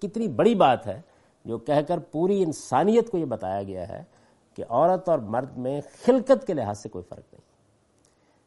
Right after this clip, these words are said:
لہذا عورتوں کو بھی کوئی حقیر اور ذلیل مخلوق سمجھ کے حقوق سے محروم نہیں کیا جا سکتا، اور کمزور خیال کر کے ظلم و ستم کا نشانہ نہیں بنایا جا سکتا۔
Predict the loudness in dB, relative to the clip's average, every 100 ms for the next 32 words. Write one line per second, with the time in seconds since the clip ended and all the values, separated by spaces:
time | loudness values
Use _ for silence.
0 | -12 -8 0 2 4 4 4 2 0 0
1 | 0 -2 -4 -4 -4 -6 -6 -4 -2 -2
2 | -4 -2 -2 -2 -2 -4 -8 -10 -8 -8
3 | -8 -10 -12 -12 -16 _ _ _ _ -12
4 | -6 -6 -6 -10 -8 -10 -12 -14 -16 -18
5 | -18 -20 -20 -20 _ -14 -14 -4 -2 4
6 | 4 4 4 4 2 -2 -4 -8 -10 -16
7 | -10 -8 -6 -6 -8 -14 -12 -12 -12 -12
8 | -10 -12 -14 -18 -20 -20 -20 -20 _